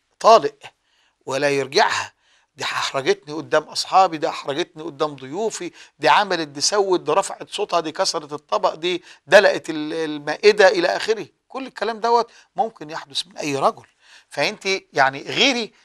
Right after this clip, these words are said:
بس فلتكن غيرتك حميدة. امسكي نفسك. في حديث، آه، لكنه لا يصح، كما قال الإمام ابن حجر، إن ال-، إن الله كتب الغيرة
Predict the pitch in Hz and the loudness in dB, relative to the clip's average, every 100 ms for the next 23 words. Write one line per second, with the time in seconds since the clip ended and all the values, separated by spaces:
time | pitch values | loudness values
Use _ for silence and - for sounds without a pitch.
0 | _ - 147 - 139 120 - 135 - 147 | _ -4 -2 -2 -6 -8 -8 -8 -6 -6
1 | 143 127 131 135 - 135 151 - 131 120 | -6 -6 -4 -4 -8 -12 -12 -12 -12 -20
2 | _ _ _ _ - 135 202 151 135 - | _ _ _ _ -4 2 2 2 0 0
3 | - _ _ _ _ _ _ _ - 233 | -2 _ _ _ _ _ _ _ -6 -2
4 | - 196 208 - 165 151 156 170 - 185 | 0 2 2 2 4 4 2 -2 -4 -2
5 | 190 180 180 - 160 - - 131 - 143 | 0 6 6 6 0 -4 -8 -10 -10 -12
6 | - 151 135 151 139 131 _ _ - - | -4 -4 -4 -8 -6 -6 _ _ -20 -20
7 | _ 143 135 135 - 151 147 - _ _ | _ -12 -10 -4 -2 0 -2 -6 _ _
8 | _ _ _ _ _ - - 135 127 127 | _ _ _ _ _ -16 -12 -10 -6 -8
9 | 156 127 127 127 123 127 127 131 147 135 | -8 -10 -6 -4 -2 -2 -4 -4 -2 0
10 | 147 151 139 180 151 139 135 151 190 139 | 2 0 0 -4 -2 -2 0 2 2 2
11 | 131 | -2